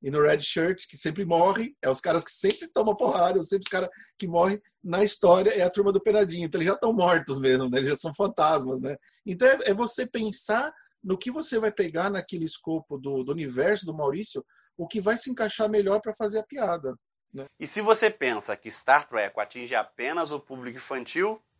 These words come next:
Speaker 2: pode estar redondamente enganado.
Speaker 1: Um, um produto que tá voltado, é, pra criança, mas que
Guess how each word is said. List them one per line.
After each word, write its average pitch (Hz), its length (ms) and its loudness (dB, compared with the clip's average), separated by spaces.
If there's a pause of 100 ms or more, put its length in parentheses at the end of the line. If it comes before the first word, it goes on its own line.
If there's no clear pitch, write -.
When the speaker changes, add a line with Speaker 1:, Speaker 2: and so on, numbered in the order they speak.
(340)
Speaker 2:
pode 127 320 4
estar 113 300 0
redondamente 123 1000 -2
enganado. 123 480 -2 (360)
Speaker 1:
Um, 202 380 -10
um 143 100 -10
produto 147 540 -2
que 165 120 -10
tá 208 160 -2
voltado, 170 760 -2 (320)
é, 139 180 2
pra 160 180 -2
criança, 180 580 -2
mas 202 220 -4
que 262 140 -20